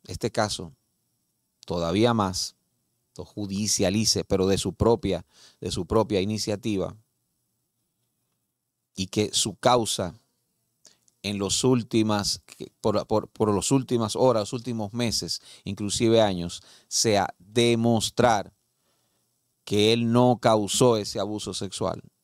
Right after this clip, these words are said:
que él no fue artífice de ello, pero, pero con la justicia en la mano, con la justicia, señores, ¿eh? No es con, no es sola-, no es sentarse aquí a, a, a hablar con nosotros. No.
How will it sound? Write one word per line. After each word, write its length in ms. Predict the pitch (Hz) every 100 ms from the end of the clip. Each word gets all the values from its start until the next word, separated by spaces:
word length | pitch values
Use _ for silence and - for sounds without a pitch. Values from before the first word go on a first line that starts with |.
| _ _
que 100 | 95
él 100 | 107
no 80 | 110
fue 240 | - 110
artífice 640 | 101 92 - 135 123 110 104
de 260 | 104 101
ello, 260 | 87 82 80 _ _ _ _ _ _ - _ _ _ _ -
pero, 680 | 117 117 117 117 120 120 - _
pero 300 | 120 110 110
con 180 | 110 110
la 120 | 107
justicia 460 | 110 107 123 117 127
en 80 | 123
la 60 |
mano, 280 | 127 123 104
con 120 | -
la 80 | 110
justicia, 540 | 95 110 - 120 107 90
señores, 480 | 95 104 85 98
¿eh? 40 | - _ _ _ _ _ _ _ _ _ _ _ -
No 220 | 104 104
es 160 | 107 104
con, 560 | 120 123 123 127 120 - - _ -
no 220 | 104 110
es 140 | 117
sola-, 260 | - 127 127
no 180 | 120 117
es 80 |
sentarse 380 | 131 117 127 135
aquí 380 | 127 113 139 113
a, 60 | 101
a, 340 | - 98 69
a 20 |
hablar 220 | 104 101
con 160 | 98 110
nosotros. 640 | 101 131 120 85 85 - _ _ _ _ _ _ _ -
No. 240 | 135 113